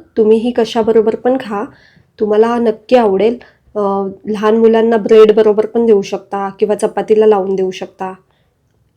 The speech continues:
अगदी सोपी पद्धतीची चटणी आहे. तुम्हाला ही रेसिपी कशी वाटली कमेंट करून नक्की सांगा.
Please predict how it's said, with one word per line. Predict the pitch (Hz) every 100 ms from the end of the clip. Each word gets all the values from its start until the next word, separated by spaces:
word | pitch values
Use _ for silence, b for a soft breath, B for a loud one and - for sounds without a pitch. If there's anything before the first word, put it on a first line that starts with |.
| -
अगदी | 202 185 214 277
सोपी | 277 214 - 233
पद्धतीची | 240 220 170 226 208 185 220
चटणी | 208 185 185
आहे. | 180 170 175 - _ _ _ _ _ _ -
तुम्हाला | 214 220 247
ही | 294 277
रेसिपी | 254 - 233 240
कशी | 214 208 247
वाटली | 247 - 208 269
कमेंट | - 214 196 214
करून | - 214 269 311
नक्की | 294 294
सांगा. | 269 240 208 202